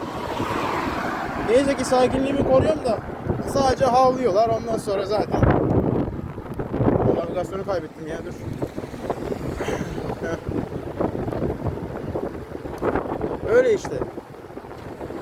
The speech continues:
Bir dahakine ücretli mücretli acımayacağım. Ceza meza umurumda değil. Gireceğim o yollara. Bu nedir ya?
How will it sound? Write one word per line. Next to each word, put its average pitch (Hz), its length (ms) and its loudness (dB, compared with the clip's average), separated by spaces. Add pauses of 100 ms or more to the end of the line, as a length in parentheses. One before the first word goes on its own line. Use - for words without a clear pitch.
(1600)
Bir 202 60 8
dahakine 220 280 4
ücretli 220 500 0
mücretli 233 460 0
acımayacağım. 220 580 2 (120)
Ceza 208 340 2
meza 214 360 4
umurumda 214 320 0
değil. 202 160 0 (1200)
Gireceğim 202 320 4
o 202 80 4
yollara. 160 400 4 (720)
Bu 190 60 -2
nedir 214 180 0
ya? 196 320 4